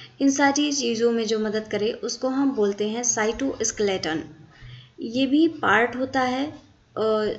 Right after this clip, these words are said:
cell के जो cytoplasm होता है उसी में present होता है। तो अगर बात करें cytoskeleton की, so the cytoskeleton is a network of protein filaments।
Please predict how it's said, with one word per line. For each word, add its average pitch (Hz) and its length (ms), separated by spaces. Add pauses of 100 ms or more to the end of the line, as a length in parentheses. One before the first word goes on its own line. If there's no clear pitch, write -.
(100)
cell 240 280
के 240 220
जो 233 280
cytoplasm 226 800
होता 220 260
है 220 120
उसी 247 360
में 269 240
present 208 420
होता 185 200
है। 196 240 (2250)
तो 233 60
अगर 262 140
बात 226 340
करें 294 200
cytoskeleton 220 1000
की, 208 440 (680)
so - 80
the 233 280
cytoskeleton 240 1300 (400)
is 226 140
a 240 100 (100)
network 254 540
of 320 120
protein 302 720
filaments। 185 580